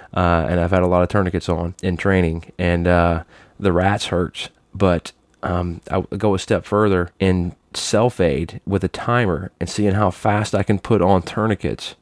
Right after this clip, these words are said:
They're, they're all pretty fast. I find that the rats is the fastest for me in self-aid. So, uh, I carry a couple of rats with me all the time.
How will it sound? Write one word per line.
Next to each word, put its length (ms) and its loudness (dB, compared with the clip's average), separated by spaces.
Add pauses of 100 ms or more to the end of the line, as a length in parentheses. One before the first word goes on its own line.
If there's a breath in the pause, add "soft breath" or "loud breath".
They're, 260 2
they're 220 4
all 180 4
pretty 280 0
fast. 580 -8 (100)
I 140 0
find 300 0
that 140 -2
the 100 -4
rats 640 -2
is 300 -4
the 120 -6
fastest 600 -2
for 160 -4
me 520 0
in 80 -4
self-aid. 640 0 (340 loud breath)
So, 400 0
uh, 400 -2
I 80 0
carry 280 2
a 40 0
couple 260 -2
of 60 -2
rats 320 -4
with 140 2
me 120 0
all 160 2
the 80 0
time. 440 0